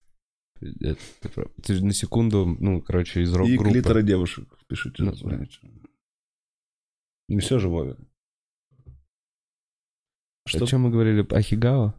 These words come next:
Speaker 2: Да. Ну и вот, и была девчонка, Белли Дельфини, я даже не знаю, как правильно произносить. Мне не с кем, понимаете, об этом поговорить. Я
Speaker 1: Давай,
Speaker 2: уже
Speaker 1: давай,
Speaker 2: тридцать
Speaker 1: давай,
Speaker 2: лет, я
Speaker 1: давай.
Speaker 2: смотрю подростковую какую-то хуйню,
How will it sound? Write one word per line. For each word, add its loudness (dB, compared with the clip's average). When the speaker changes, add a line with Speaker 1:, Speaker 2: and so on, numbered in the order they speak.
Speaker 2:
Да. -2
Ну 4
и 2
вот, 0
и -2
была 0
девчонка, -2
Белли -2
Дельфини, -4
я -2
даже 0
не 2
знаю, 0
как -10
правильно 0
произносить. -2
Мне 2
не 2
с -4
кем, 0
понимаете, 2
об 4
этом 4
поговорить. 4
Я 2
Speaker 1:
Давай, 4
Speaker 2:
уже 2
Speaker 1:
давай, 4
Speaker 2:
тридцать 0
Speaker 1:
давай, 4
Speaker 2:
лет, 0
я -2
Speaker 1:
давай. 4
Speaker 2:
смотрю 0
подростковую 2
какую-то 0
хуйню, 0